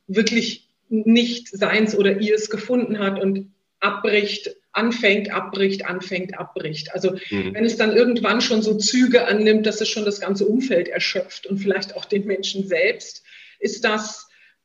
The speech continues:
Speaker 1: ein wichtiger Hinweis oder könnte ein Hinweis sein. Was ich auch schon erlebt habe, ist, ähm, das schnelle Sprechen. Es gibt die, es gibt die, die Vielbegabten, die haben so viel im Kopf.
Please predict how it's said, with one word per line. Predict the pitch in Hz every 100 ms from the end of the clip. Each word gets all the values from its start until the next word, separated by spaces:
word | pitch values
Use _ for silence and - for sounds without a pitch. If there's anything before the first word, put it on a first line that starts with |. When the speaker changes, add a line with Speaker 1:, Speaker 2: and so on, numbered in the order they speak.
| _ _ _ _ _ -
Speaker 1:
ein | 214 -
wichtiger | 226 - 262 254
Hinweis | 247 247 240 226 269 - -
oder | 190 170
könnte | - 220 226 - 262
ein | 220
Hinweis | 226 240 226 226 233 -
sein. | 214 214 240 - - - - -
Was | 196
ich | 202 240
auch | 196
schon | 190 262 240
erlebt | 220 220 233 - -
habe, | 214 208 214
ist, | - 202 202 - -
ähm, | 196 185 185 185 - _ _ _ _
das | 202 202
schnelle | - 220 254
Sprechen. | 269 - 254 254 - - - _ _ _ _ _ _ _ _ _ _ _ _
Es | - 202
gibt | - 285 - - - - _ _ _ _ _ _
die, | - -
es | - 202
gibt | - 262 -
die, | 233 -
die | 202
Vielbegabten, | 269 269 269 247 240 233
die | 233
haben | 220 220
so | 208 294
viel | - 311
im | 285 262 262
Kopf. | - 190 - - -